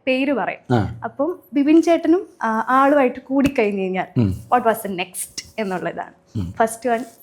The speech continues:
Speaker 1: വിഷ്ണു ഉണ്ണികൃഷ്ണൻ.
Speaker 2: സ്ക്രിപ്റ്റ്.
Speaker 1: സ്ക്രിപ്റ്റ്. എങ്ങ-, അതെന്തുകൊണ്ട്? അതില്.
Speaker 2: എന്നുവെച്ചാ ഏറ്റവും, എനിക്ക് ഏറ്റവും കംഫർട്ട് ആയിട്ടുള്ള,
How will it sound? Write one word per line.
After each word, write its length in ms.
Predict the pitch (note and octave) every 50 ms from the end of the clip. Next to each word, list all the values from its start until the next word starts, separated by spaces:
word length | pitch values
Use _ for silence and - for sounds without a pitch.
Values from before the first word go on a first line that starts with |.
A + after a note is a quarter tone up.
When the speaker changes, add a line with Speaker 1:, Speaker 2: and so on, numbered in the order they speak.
| _ - G3+
Speaker 1:
വിഷ്ണു 300 | G#3+ - - - A3 G#3
ഉണ്ണികൃഷ്ണൻ. 440 | F#3 F#3 F#3 - F3+ - - - - _ _ _ _ _ _ _ _ _ _ - -
Speaker 2:
സ്ക്രിപ്റ്റ്. 420 | - - - D#3 C3+ A2 - - - - - - - _ _ _ _ - - -
Speaker 1:
സ്ക്രിപ്റ്റ്. 380 | - - G#3+ G3+ - - F#3 - - - _ _ _ _ _ - -
എങ്ങ-, 240 | G3+ G#3+ G#3+ A3+ A3 A3+
അതെന്തുകൊണ്ട്? 580 | B3 A#3+ C4 B3+ B3+ A#3+ C4 B3+ A3+ G#3+ G#3
അതില്. 680 | - - - - - - - - - - - G3 - -
Speaker 2:
എന്നുവെച്ചാ 400 | - - - G#3 F3+ G#3 - - -
ഏറ്റവും, 360 | - F3+ F3 F#3 G3 F#3+ F#3+
എനിക്ക് 200 | F#3 F3 F3 F3
ഏറ്റവും 360 | F3+ F3 E3+ E3+ E3+ E3 E3 E3+
കംഫർട്ട് 420 | E3 D3+ C3+ - D3+ D3+ C#3+ E3
ആയിട്ടുള്ള, 520 | E3 D#3 C#3+ C#3 C#3+ C#3+ D3+ E3+ - -